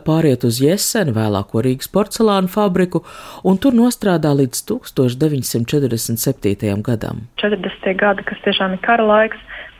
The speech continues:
Speaker 2: mākslinieks strādā sliktos apstākļos, izskatās arhīvu dokumentus, tad tiek dota glāze piena un ir iespēja blakus cehā aiziet un pie mašīnas uzšūt sev kādu drēbju kārtu, lai pavisam nenosaltu un jāstrādā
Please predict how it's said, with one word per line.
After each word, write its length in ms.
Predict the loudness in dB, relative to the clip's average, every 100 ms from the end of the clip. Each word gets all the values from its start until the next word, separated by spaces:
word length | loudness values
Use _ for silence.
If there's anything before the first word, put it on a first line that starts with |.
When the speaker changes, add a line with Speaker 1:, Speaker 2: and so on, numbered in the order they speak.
| 0
Speaker 2:
mākslinieks 560 | 0 0 -4 -6 -6
strādā 460 | -2 -2 0 0 -2 -8 -20 -14 -2
sliktos 360 | -2 0 0 0
apstākļos, 580 | 0 0 -2 -2 -4 -4
izskatās 400 | -12 -2 0 0 0
arhīvu 300 | -2 -4 -4
dokumentus, 560 | -6 -4 -2 -2 -2 -6
tad 180 | -6 -6 -2
tiek 180 | -2 2
dota 240 | 0 0
glāze 400 | 0 4 4 2 -2
piena 480 | 2 4 4 4 4
un 160 | 4 4
ir 140 | 4
iespēja 400 | 0 -2 -2 0
blakus 320 | 0 0 -4 -2
cehā 340 | -2 0 0 2 2 2
aiziet 420 | 2 2 0 -2
un 120 | -2
pie 100 | 0
mašīnas 480 | 2 2 2 0 -2
uzšūt 400 | -4 -2 -4 -2
sev 220 | 0 0 0
kādu 380 | 0 0 2 2
drēbju 400 | 4 2 2 0
kārtu, 400 | 0 2 2 0
lai 120 | -2 0
pavisam 420 | -2 -2 -6 -4
nenosaltu 680 | -2 -2 -2 0 0 -2 -4
un 80 | -2
jāstrādā 500 | -2 -2 -2 0